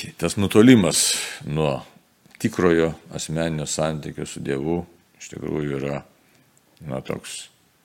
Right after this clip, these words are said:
labai liūdnas dalykas, nes mes nutolstame nuo savo tikrojo pašaukimo, nuo savo to sudievinimo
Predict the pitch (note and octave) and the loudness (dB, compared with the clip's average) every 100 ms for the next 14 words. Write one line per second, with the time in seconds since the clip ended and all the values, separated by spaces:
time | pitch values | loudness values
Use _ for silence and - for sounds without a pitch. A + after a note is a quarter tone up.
0 | _ _ C#2 C#2+ C#2 D#2+ E2+ E2+ - - | _ _ -6 -4 -2 -2 -2 -4 -4 -8
1 | C2+ C2 C2+ - - - G#1+ - - _ | -8 -8 -4 -4 -4 -8 -8 -10 -14 _
2 | _ _ _ _ _ _ _ _ _ _ | _ _ _ _ _ _ _ _ _ _
3 | D2+ E2+ - D#2 - F#2+ - F#2 F2+ D#2 | -2 -2 -4 -2 2 2 2 0 0 0
4 | C#2 - - F2+ E2+ F2 - D#2 D2+ C#2+ | -4 -2 0 0 -2 -6 -2 0 0 -6
5 | - - C#2 D2 C2+ A1+ G1+ - _ _ | -10 -14 -8 -6 -6 -8 -12 -14 _ _
6 | - - - D#3+ E3 D#3 - _ _ _ | -14 -12 -6 -4 -4 -4 -10 _ _ _
7 | _ _ _ _ - E2+ - C2+ E2 F2 | _ _ _ _ -16 -10 -8 -2 2 2
8 | D#2+ D2 C#2+ | 0 -4 -6